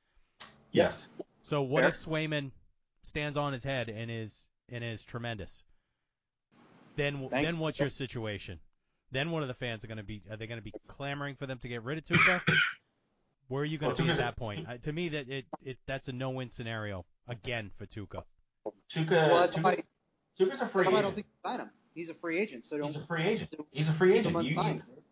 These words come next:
Speaker 1: right, you don't, you don't have to sign him here. What, honestly, what might happen is, who knows, but he might even be left up for Seattle to grab and see, and maybe, actually they can't 'cause he's a free agent. So
Speaker 3: Free agent, yeah.
Speaker 1: he may, he may sign with, he may sign with Seattle, Seattle knowingly that he's not gonna be playing for, for some of this year,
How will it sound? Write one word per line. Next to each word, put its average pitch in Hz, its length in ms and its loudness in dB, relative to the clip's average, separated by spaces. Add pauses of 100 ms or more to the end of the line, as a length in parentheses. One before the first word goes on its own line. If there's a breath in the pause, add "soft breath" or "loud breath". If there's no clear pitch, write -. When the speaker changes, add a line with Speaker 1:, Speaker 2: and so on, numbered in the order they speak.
(260)
Speaker 1:
right, 170 240 6
you 156 60 4
don't, 180 160 4
you 147 60 2
don't 233 180 6
have - 360 2
to 147 80 0
sign 143 360 2
him 107 180 -2
here. 110 160 -4
What, 131 180 4
honestly, 202 400 6
what 165 200 0
might 113 220 -4
happen 180 340 0
is, 143 140 -4
who 180 160 0
knows, 147 260 4
but 120 140 2
he 113 60 2
might 123 220 6
even 170 260 0
be 139 220 -6
left 117 260 2
up 127 140 0
for 123 100 -4
Seattle 98 520 0
to - 80 -2
grab 104 320 4
and 113 100 -2
see, 120 240 -6
and 120 100 0
maybe, 120 280 -4
actually 202 320 4
they 202 140 6
can't 233 280 -4
'cause 123 100 -4
he's 127 120 0
a - 40 -10
free - 180 0
agent. - 280 2 (600 loud breath)
So 156 160 8
Speaker 3:
Free 202 80 8
agent, - 160 -2
yeah. 170 120 -10
Speaker 1:
he 214 200 0
may, 233 240 4
he 214 200 -2
may 262 200 4
sign 165 420 2
with, 123 240 2
he 165 140 0
may 262 160 -2
sign - 260 4
with 180 120 2
Seattle, 110 520 -2
Seattle 127 580 2
knowingly 113 680 4
that 110 120 -4
he's 110 200 -6
not 104 240 2
gonna 117 140 -6
be 104 100 -6
playing 120 340 -2
for, 101 300 -2
for 104 160 -4
some 120 180 2
of 98 140 -2
this 95 200 -4
year, 156 300 0